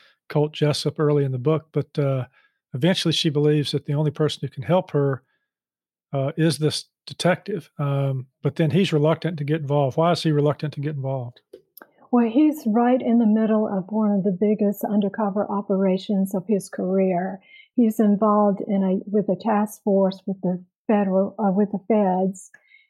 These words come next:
Speaker 2: and they're getting ready to take down a big shipment of heroin that's coming into the city. And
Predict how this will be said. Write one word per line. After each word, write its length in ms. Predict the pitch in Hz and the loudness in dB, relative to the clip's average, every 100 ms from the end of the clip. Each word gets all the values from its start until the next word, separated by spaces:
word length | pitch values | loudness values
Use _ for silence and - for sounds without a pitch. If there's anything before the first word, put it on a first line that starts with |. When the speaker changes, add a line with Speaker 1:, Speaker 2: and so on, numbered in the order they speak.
| _ | _
Speaker 2:
and 400 | 220 220 214 208 | 2 4 4 4
they're 180 | 233 226 | 4 2
getting 300 | 262 247 220 | 4 4 4
ready 280 | 220 208 202 | 2 0 0
to 120 | 202 208 | -2 0
take 200 | 202 196 | -2 -2
down 460 | 214 202 196 196 202 | -4 -2 -2 -2 -2
a 60 | 190 | -2
big 200 | 226 208 | 0 -2
shipment 640 | - 240 220 202 196 196 - | -2 -4 -2 0 0 -2 -6
of 160 | 196 185 | -6 -6
heroin 560 | - 226 214 208 196 180 | -4 -2 0 0 -2 -4
that's 160 | - | -8
coming 300 | - 226 202 | -4 -2 0
into 280 | 196 185 190 | 0 -2 -4
the 120 | 180 | -10
city. 680 | 180 - 269 254 185 190 190 190 _ _ _ _ | -10 -2 0 2 4 4 2 -2 _ _ _ _
And 480 | 226 202 196 190 | 0 2 2 0